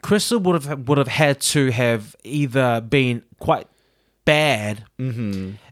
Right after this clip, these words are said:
Speaker 1: um, for her to lose this. We haven't seen the results yet. We've just seen the lip sync.
Speaker 2: Yes.
Speaker 1: But Crystal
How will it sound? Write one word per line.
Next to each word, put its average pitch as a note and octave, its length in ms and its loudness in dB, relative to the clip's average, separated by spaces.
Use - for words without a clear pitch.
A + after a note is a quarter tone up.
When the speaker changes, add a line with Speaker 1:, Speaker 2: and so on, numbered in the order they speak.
Speaker 1:
um, A2+ 260 2
for B2 200 -6
her B2+ 120 0
to A#2+ 80 0
lose B2 500 -2
this. - 540 -8
We E3 100 4
haven't G3+ 180 2
seen G3+ 140 2
the F#3 60 2
results D#3 380 2
yet. C#3+ 60 2
We've A#2+ 120 -2
just C#3 140 -2
seen C3+ 120 -2
the A#2+ 80 0
lip B2 220 0
sync. G#2+ 320 -6
Speaker 2:
Yes. - 600 -6
Speaker 1:
But D#3+ 380 2
Crystal A#2 800 -2